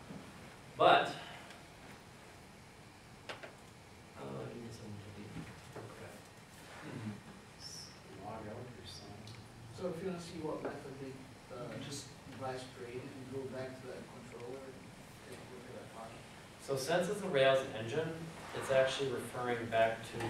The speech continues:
Speaker 1: the local installation of, um, Devise, and it's referring back to that. But Devise actually gives you the option of digging into that stuff.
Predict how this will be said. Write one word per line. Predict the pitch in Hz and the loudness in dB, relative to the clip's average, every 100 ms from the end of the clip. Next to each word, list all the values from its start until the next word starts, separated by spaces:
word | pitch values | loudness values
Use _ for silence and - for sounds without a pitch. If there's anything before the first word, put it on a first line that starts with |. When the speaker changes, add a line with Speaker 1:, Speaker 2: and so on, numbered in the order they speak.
| 110 107 - | 0 -2 0
Speaker 1:
the | 113 113 | 0 4
local | 113 113 117 | 2 4 2
installation | 107 104 110 104 107 107 113 107 107 104 110 | 2 -2 0 2 2 0 0 -2 -4 -4 2
of, | 104 101 98 98 98 95 98 - - - - - - - - - - 110 | 6 6 6 4 2 -2 -6 -8 -10 -10 -10 -12 -12 -12 -10 -10 -8 -2
um, | 104 98 95 92 - - - - - - - - - - - - - - - - - - - - - - | 0 0 -2 -4 -6 -8 -12 -12 -12 -12 -12 -12 -12 -10 -10 -8 -6 -6 -6 -10 -10 -8 -10 -10 -10 -6
Devise, | - 104 104 113 - - - - | 2 6 8 6 2 -4 -8 -8
and | 117 | -6
it's | 117 | -4
referring | 110 123 117 | -2 0 2
back | 110 98 | 2 4
to | |
that. | 101 - - - - - - - | 6 6 6 -4 -10 -12 -10 -2
But | 120 | 2
Devise | 117 127 131 131 | 10 12 12 12
actually | 127 - 117 | 8 8 2
gives | 107 117 107 | 4 4 4
you | 107 110 110 110 104 | 4 4 4 2 2
the | 104 | 2
option | 104 104 101 113 104 101 | 4 4 2 -2 -2 -2
of | 95 95 92 90 - - - - - - - - - - - - - - - - - 117 | -2 -2 -4 -6 -8 -10 -12 -12 -12 -12 -10 -10 -8 -10 -10 -12 -12 -14 -12 -12 -8 -2
digging | 107 101 | 0 0
into | 101 120 | 0 2
that | 123 | 2
stuff. | 113 | -2